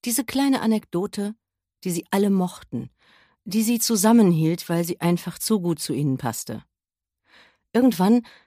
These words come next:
nach vielen leckeren Chapatis und scharfem Curry, begann immer irgendjemand:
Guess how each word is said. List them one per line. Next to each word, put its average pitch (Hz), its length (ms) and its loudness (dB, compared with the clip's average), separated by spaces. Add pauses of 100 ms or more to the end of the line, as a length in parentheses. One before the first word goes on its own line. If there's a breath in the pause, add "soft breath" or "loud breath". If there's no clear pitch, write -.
(120 soft breath)
nach 156 220 0
vielen 226 400 4
leckeren 180 420 0
Chapatis 180 540 -2
und 135 160 -2
scharfem 165 420 -2
Curry, 214 420 2 (520)
begann 220 260 2
immer 269 240 6
irgendjemand: 185 680 2